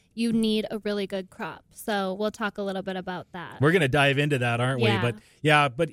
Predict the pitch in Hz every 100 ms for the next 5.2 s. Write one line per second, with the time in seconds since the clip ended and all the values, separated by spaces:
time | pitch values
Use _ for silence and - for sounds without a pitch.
0 | - 165 160 202 185 165 170 160 165 214
1 | 254 202 180 170 160 160 160 175 147 160
2 | - 170 151 147 - 139 156 160 147 147
3 | 175 226 226 196 156 196 262 202 123 147
4 | 151 147 135 - 139 127 131 120 - 117
5 | 113 107